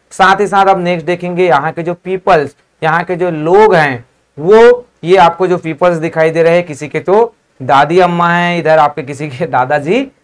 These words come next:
बैठे हुए हैं। आप लोग देख लीजिए किसके दादाजी और दादी जी हैं, है ना। आ, चलिए, आ, पीपल्स हम बात करें, so, आ, लद्दाख is, आ, sparsely populated। जो आपका जो, आ, लद्दाख वो area है, वहां पर क्या है,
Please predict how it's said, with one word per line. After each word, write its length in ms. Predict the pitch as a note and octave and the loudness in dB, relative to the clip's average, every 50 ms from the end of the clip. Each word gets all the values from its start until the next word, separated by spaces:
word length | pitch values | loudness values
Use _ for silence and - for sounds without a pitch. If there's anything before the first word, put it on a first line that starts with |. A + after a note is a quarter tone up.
| _ _ _ - | _ _ _ -16
बैठे 440 | C3+ C3 - D#3 D#3+ D3+ C#3 D#3+ D3 | -10 -4 -2 0 0 0 0 -2 -2
हुए 180 | C#3 C3 B2+ | -2 -2 -2
हैं। 80 | B2+ C3 | -2 -2
आप 180 | C3+ C#3+ D3+ D#3 | -2 -2 -2 -2
लोग 160 | D#3 D3 C3+ | -4 -4 -4
देख 160 | D3+ D3+ B2+ | -6 -6 -6
लीजिए 240 | D3 D3 C3+ C3+ B2+ | -6 -6 -6 -6 -6
किसके 280 | C3+ C3+ C3+ - C#3 | -8 -8 -10 -8 -4
दादाजी 480 | B2+ B2+ B2 B2 C3 C3+ C3 C3+ C#3+ D3 | -2 0 0 0 0 -2 -4 -4 -6 -6
और 80 | C#3+ C3+ | -6 -4
दादी 260 | B2 A#2+ A#2 B2 A#2+ | -4 -4 -4 -6 -8
जी 160 | A2 G#2+ A2+ | -10 -10 -10
हैं, 300 | A2+ A2 G#2+ G#2+ G#2+ G#2+ _ _ _ _ _ _ _ - | -10 -10 -10 -12 -14 -16 _ _ _ _ _ _ _ -2
है 100 | B3+ C4 | 0 0
ना। 200 | G3+ D3+ A#2+ - _ _ _ _ - | 0 -2 -4 -6 _ _ _ _ -4
आ, 280 | - F3 F3 F3 F3+ F3+ | 0 0 2 2 2 2
चलिए, 540 | F3+ - A3 G#3+ A3 A#3 A#3+ B3+ C4+ C4+ - - | 0 0 0 2 4 6 6 6 4 4 0 0
आ, 200 | E3+ F3+ F#3+ G3 | 2 2 4 4
पीपल्स 480 | G3 - A3 A3 A3 B3 C4 B3+ B3 B3+ | 2 0 -2 -2 2 2 2 2 4 2
हम 120 | A#3+ A#3 | 2 4
बात 220 | G3+ G3 F#3 F#3 - | 4 4 4 4 2
करें, 260 | G3+ G#3+ A3 B3 B3+ | 2 2 2 2 2
so, 160 | B3 C4 C4 C4+ C4+ C4+ B3 | 2 4 4 6 6 6 6
आ, 300 | A3 G#3+ G#3 G3+ G3 F#3 | 6 6 6 6 6 6
लद्दाख 640 | F#3 F3 E3+ E3 E3+ F3 F3+ G3 G3+ G#3+ A#3 B3 B3 G#3 | 4 4 4 4 4 4 4 4 4 4 4 2 0 -4
is, 400 | - G#3+ A3+ A#3 A#3+ G#3+ F#3+ C4 | -10 -6 -4 -2 -2 0 2 4
आ, 80 | B3 | 4
sparsely 760 | A3+ A3 G#3+ G#3+ - F#3 F3+ F3+ F3+ F3 G3+ G3 G#3+ B3 C#4+ C#4+ - _ _ _ _ _ - B3 | 4 4 2 0 0 2 2 2 2 2 0 0 0 0 -2 -2 -6 _ _ _ _ _ 0 2
populated। 600 | B3 B3+ - C#4 C#4+ C4+ A#3+ D#3+ - D#3+ D3 C3 A#2+ A#2 - _ - | 2 2 4 2 4 4 4 2 2 0 -2 -2 -4 -8 -16 _ -2
जो 200 | D#3 A#3 B3+ C4 | 2 4 4 6
आपका 400 | A#3 F#3 F#3+ G#3+ C4 - B3 A#3+ | 6 4 4 2 2 0 0 2
जो, 340 | A3 B3 B3 B3 B3 B3 A#3+ | 4 6 6 6 6 6 4
आ, 300 | - - - F#3+ F#3 F#3 | 2 2 2 2 4 4
लद्दाख 460 | F3+ F3 F3 F3 F3+ F#3 G#3 G#3 G#3 | 4 4 4 4 4 4 4 4 2
वो 100 | G#3+ G#3 | 2 2
area 300 | G#3 G3 F#3+ G3+ G#3+ G#3+ | 2 2 4 4 4 4
है, 60 | A3 | 4
वहां 400 | A3 F#3+ E3+ D#3 D#3 D#3+ G3 G#3 | 4 4 2 2 2 2 2 0
पर 180 | - G#3+ G#3 G#3 | 2 0 0 0
क्या 140 | E3+ G3+ G3 | 2 2 2
है, 300 | G3 G#3 A#3 C4 C4+ | 4 4 4 4 2